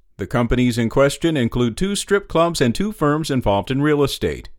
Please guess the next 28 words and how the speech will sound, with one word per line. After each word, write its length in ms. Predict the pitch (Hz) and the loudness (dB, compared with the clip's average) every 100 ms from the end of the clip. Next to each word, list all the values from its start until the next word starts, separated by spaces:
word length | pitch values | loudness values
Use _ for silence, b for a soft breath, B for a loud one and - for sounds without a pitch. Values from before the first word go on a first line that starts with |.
| _ | _
Perry 260 | - 120 120 | 0 2 0
submitted 440 | 113 104 127 139 | 0 0 0 2
a 20 | 110 | 0
spreadsheet 640 | - 147 147 - 139 131 | 0 0 0 0 -2 2
documenting 540 | 135 156 127 113 120 | 2 2 2 2 2
the 60 | 110 | 0
contributions 760 | 120 113 110 107 120 143 127 | 0 0 0 -2 0 0 0
with 160 | 135 135 | -2 -2
his 120 | 147 | -4
complaint. 600 | - 151 156 170 151 - - _ _ | -4 -4 -4 -4 -4 -10 -20 _ _
Reed 260 | 131 190 175 | 0 0 -2
spokeswoman 680 | - 180 175 - 165 160 147 | -2 0 0 -2 0 0 -2
Ann 300 | 156 170 175 | -2 -2 -2
Torres 500 | 175 170 123 65 - | -2 0 0 -2 -6
said 240 | - 135 | 0 0
Wednesday 480 | 143 160 139 - 110 | 2 0 0 0 0
that 160 | 104 92 | 0 -2
any 240 | 127 185 | -2 0
donations 640 | 202 190 180 175 170 156 127 | 0 -2 -2 -2 -2 -2 0
made 260 | 143 160 | 0 0
in 100 | 117 | 0
violation 600 | 98 117 131 147 151 143 | 2 2 2 0 0 -2
of 100 | 123 | -2
state 320 | - 160 170 | -2 -4 -2
law 380 | 175 175 196 202 | 2 2 2 -2
will 160 | 113 101 | -2 -2
be 160 | 104 117 | -2 -2
returned. 640 | 170 - 131 90 64 | -4 -4 -4 -4 -6